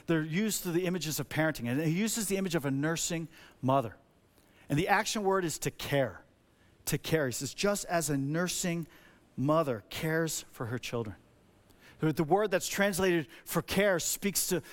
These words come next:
like, bringing someone in from the outside in the cold into a warm room and a safe room where they, they can receive what's necessary. So picture being outside in the freezing cold, alone,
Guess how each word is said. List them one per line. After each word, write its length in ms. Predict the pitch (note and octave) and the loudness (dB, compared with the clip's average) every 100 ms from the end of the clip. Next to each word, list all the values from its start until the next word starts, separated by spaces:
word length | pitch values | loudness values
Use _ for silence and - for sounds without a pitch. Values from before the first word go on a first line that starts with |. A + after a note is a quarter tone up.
| - E3+ | -6 0
like, 260 | E3 - | 0 2
bringing 340 | F3+ G#3 G#3+ G3 | 0 0 0 2
someone 360 | - G3+ F#3+ | 2 2 0
in 120 | G3+ | -2
from 180 | - E3+ | -2 0
the 120 | E3+ | 2
outside 440 | F3 F#3+ - G3 F3 | 4 2 4 2 2
in 80 | D#3 | -2
the 60 | |
cold 360 | - G3 G3+ F3 | -2 2 2 2
into 280 | E3 E3 D3+ | -2 0 0
a 40 | |
warm 500 | C3+ D#3+ G3 G3 F3+ | 2 0 2 2 2
room 280 | F3 F#3 D3+ | 2 2 2
and 80 | C#3+ | 0
a 60 | |
safe 440 | - - G3+ F#3 F#3 | 0 2 2 2 0
room 200 | G3 D#3+ | 0 0
where 120 | D3 | 2
they, 160 | D3 - - - | 2 0 -10 -2
they 120 | E3+ | 0
can 140 | D#3+ E3 | 0 0
receive 500 | - - A3 G#3 D3+ | 2 4 2 0 0
what's 260 | E3+ - | 0 0
necessary. 580 | D3+ D#3 C#3+ - A#2 F#2 _ - - - - | 0 0 -2 -4 -4 -6 _ -20 -20 -20 -6
So 140 | - | -4
picture 280 | - G3+ F#3 | 0 0 2
being 200 | F#3 F3+ | 0 2
outside 460 | F3+ F#3+ - F#3 E3 | 2 4 4 4 2
in 60 | |
the 60 | C#3+ | -4
freezing 420 | - G3+ E3+ E3+ | -2 0 0 -2
cold, 340 | - F3+ E3 | 0 2 2
alone, 540 | D3+ C#3+ F3 F#3 D#3 | 2 4 6 6 2